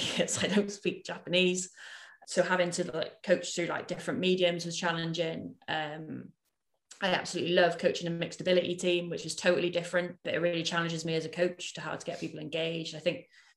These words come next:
as a coach, the more scenarios you can put yourself in, the better. Like, I've learned loads off Jess just around, like, the, probably, like, h-, like, how people learn and stuff like that. Like, she might pull faces at me, but, like,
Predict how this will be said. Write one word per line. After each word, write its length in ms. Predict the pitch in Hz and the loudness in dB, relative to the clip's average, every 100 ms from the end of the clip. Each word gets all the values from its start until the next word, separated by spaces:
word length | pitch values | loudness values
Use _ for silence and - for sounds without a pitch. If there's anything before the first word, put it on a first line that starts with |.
| - - - - 185 | -20 -20 -10 0 2
as 100 | 185 | 2
a 40 | |
coach, 320 | 185 214 - - | 6 6 6 0
the 80 | |
more 560 | 180 180 180 175 170 170 | 2 8 10 10 10 4
scenarios 760 | - - 180 185 165 160 156 160 | -2 2 6 8 8 6 2 -2
you 80 | 160 | -6
can 120 | 156 | 2
put 180 | 202 170 | 2 2
yourself 400 | 165 147 151 - | 0 -2 -2 -2
in, 320 | - 160 165 - _ _ _ _ 170 | -2 -4 -8 -12 _ _ _ _ -8
the 80 | |
better. 500 | - 175 - 180 214 | 4 4 6 2 2
Like, 260 | 185 143 - 190 | 4 2 4 4
I've 160 | 196 | 8
learned 180 | 190 170 | 6 6
loads 240 | 170 170 | 4 4
off 180 | 170 165 | 2 0
Jess 420 | - 170 170 - | 2 4 4 0
just 200 | 170 - | -8 -2
around, 260 | 175 170 170 | 0 0 -2
like, 240 | 160 - | -4 -4
the, 320 | 170 165 156 - _ | -4 -2 -2 -4 _
probably, 220 | 220 185 | 4 6
like, 180 | 160 147 | 6 4
h-, 200 | - - - _ _ | 0 -4 -8 _ _
like, 120 | - - | -6 -2
how 240 | 170 190 | 2 4
people 300 | 196 196 196 | 2 2 6
learn 380 | 196 208 240 285 - - 202 | 10 10 10 4 0 -14 -4
and 120 | 190 | -2
stuff 180 | 202 190 | 0 4
like 80 | |
that. 300 | 165 220 - | 8 8 6
Like, 140 | 160 - | 0 -4
she 100 | 160 | -6
might 120 | - | -8
pull 100 | 147 | -6
faces 280 | 151 151 160 | -6 -6 -6
at 120 | 123 | -6
me, 200 | 160 165 | -6 2
but, 120 | 196 | 6
like, 180 | 185 185 | 6 4